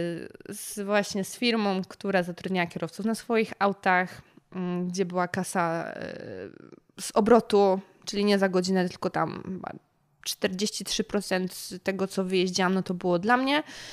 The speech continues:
No i się zatrudniałam i, no i pojeździłam. Tak mi się spodobało po trzech miesiącach, to już pogadałam z mamą, złoży-,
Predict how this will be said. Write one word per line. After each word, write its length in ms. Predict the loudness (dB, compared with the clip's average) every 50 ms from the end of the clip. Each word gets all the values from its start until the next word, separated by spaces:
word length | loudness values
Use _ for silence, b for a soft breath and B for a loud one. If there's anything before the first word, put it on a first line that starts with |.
| B B B B B B B B B B B B B B B B
No 80 | 4 6 6
i 40 | 8
się 100 | 8 8
zatrudniałam 800 | 6 6 2 2 0 0 0 2 4 6 8 8 8 6 4 2
i, 380 | 0 -2 -2 0 0 0 -2 -2 -4 B B B B B B B B B B B -6
no 300 | -4 -2 0 2 2 0
i 60 | 0
pojeździłam. 480 | 0 0 0 0 2 4 4 4 4 2
Tak 120 | 2 0
mi 80 | 0 0
się 100 | 0 -4
spodobało 420 | -2 -2 -4 -2 2 2 2 2
po 120 | 2 -2
trzech 220 | -8 -4 -4 -2 0
miesiącach, 480 | 0 0 0 -2 -2 -2 -4 -6 -4
to 120 | -2 -2 0
już 380 | 0 0 -2 -6 -8 -10 -10 _ _ _ _ _ _ _ _ _ _ _ _ _
pogadałam 480 | -2 0 2 4 6 8 8 8 8 6
z 80 | 4
mamą, 420 | 6 8 8 8 8 8 6 6 6
złoży-, 480 | 2 2 0 0 0 -2 -6 -6 -8